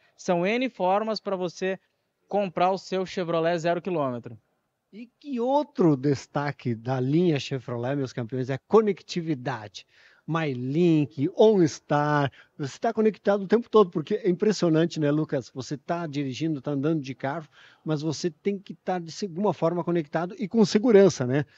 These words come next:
Speaker 2: Não tá no telefone celular aí, mas conectado. OnStar é um, um desses recursos, né?
Speaker 1: Com certeza, e, e o pilar do OnStar é justamente esse,
Speaker 2: Isso.
Speaker 1: né? É segurança. O OnStar hoje,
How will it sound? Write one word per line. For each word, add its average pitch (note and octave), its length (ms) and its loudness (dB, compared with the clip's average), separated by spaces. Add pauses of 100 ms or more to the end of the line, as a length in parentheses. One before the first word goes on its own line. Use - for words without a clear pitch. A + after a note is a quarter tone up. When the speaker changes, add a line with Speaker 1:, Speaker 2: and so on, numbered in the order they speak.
(180)
Speaker 2:
Não C#3+ 220 2
tá D3+ 160 0
no C#3 200 2
telefone C3+ 540 -2
celular B2+ 480 -2
aí, C3 140 0
mas C#3+ 220 -2
conectado. C#3+ 640 -4 (180)
OnStar D#3+ 640 0
é D3+ 120 -4
um, D#3 520 -2
um E3 180 -6
desses C3+ 360 -6
recursos, A#2+ 540 -4
né? A2 120 -12 (420)
Speaker 1:
Com A2+ 140 -12
certeza, C#3+ 540 -4
e, A2+ 720 -6
e - 20 -16 (480)
o C#3+ 100 -4
pilar D3 520 2
do C3 100 -4
OnStar C3 420 -2
é E3 80 0
justamente E3 600 -6
esse, C3 240 -6
Speaker 2:
Isso. B2 40 -6
Speaker 1:
né? B2+ 240 -4
É B2+ 140 -6
segurança. E3 880 -4
O C#3 40 -12
OnStar D3 360 -4
hoje, F3 580 2